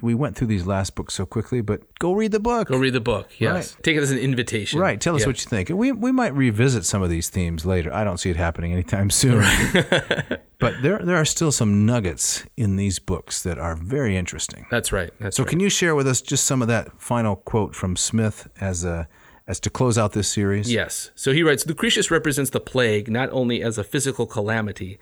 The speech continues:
Speaker 2: but also as a moral one. The plague-stricken Athenians living before Epicurus's remedies were available were philosophically as well as medically unequipped to deal with this situation of extreme adversity.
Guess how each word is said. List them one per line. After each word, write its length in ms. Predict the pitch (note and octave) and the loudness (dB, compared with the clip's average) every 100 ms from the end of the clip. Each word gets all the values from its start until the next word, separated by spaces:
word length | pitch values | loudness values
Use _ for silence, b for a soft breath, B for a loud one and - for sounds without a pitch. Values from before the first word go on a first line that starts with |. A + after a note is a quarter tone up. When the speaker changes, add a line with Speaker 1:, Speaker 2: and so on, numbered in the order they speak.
| B B - | B B -4
Speaker 2:
but 100 | A#2 | -2
also 240 | A#2 A#2+ | 0 0
as 100 | A2 | 0
a 60 | A#2+ | 2
moral 400 | C3+ D#3 C#3 G#2+ | 4 4 4 2
one. 220 | F#2+ F#2+ | -2 -6
The 80 | G2 | -8
plague-stricken 600 | - C#3 C#3 - C#3+ B2+ | 0 2 2 0 0 0
Athenians 500 | A#2 B2 A#2 A#2 A2+ | 0 0 2 2 0
living 300 | A2+ B2+ B2+ | 0 0 0
before 320 | A2+ - B2 A2+ | -2 -2 -2 0
Epicurus's 680 | A#2 A#2 - A2+ G#2+ G#2 | -4 -6 -2 -2 -2 -4
remedies 480 | G#2 B2+ A2+ G#2 G#2 B B B B | 0 0 0 -4 -8 B B B B
were 100 | A#2 | 0
available 560 | G2+ B2+ B2 G2+ F#2+ G2 | 2 2 2 0 -2 -2
were 140 | G#2+ | -2
philosophically 760 | - C3+ C3+ A#2+ G#2 G#2 G#2+ G2+ | 0 0 0 0 -2 -4 -4 -4
as 80 | G#2 | -2
well 120 | G2+ | -4
as 100 | G2+ | -2
medically 540 | G#2 D#3+ D3+ G#2+ G2+ - | 0 0 -2 -4 -6 -4
unequipped 560 | C3 E3+ - G#2 - - | -2 -2 -2 -4 -4 -6
to 80 | G#2 | -2
deal 200 | A2 G#2 | -2 -2
with 120 | G#2 | -2
this 160 | G2+ - | -4 -4
situation 560 | A#2+ - G#2+ G2 G2+ | -4 -4 -4 -4 -6
of 60 | F#2+ | -10
extreme 640 | G2 - - C3+ C#3 C3 - B B B | -6 -6 -2 0 0 0 -4 B B B
adversity. 720 | - G#2 - A2 G#2 F2+ - | -4 -4 -2 -2 -4 -8 -12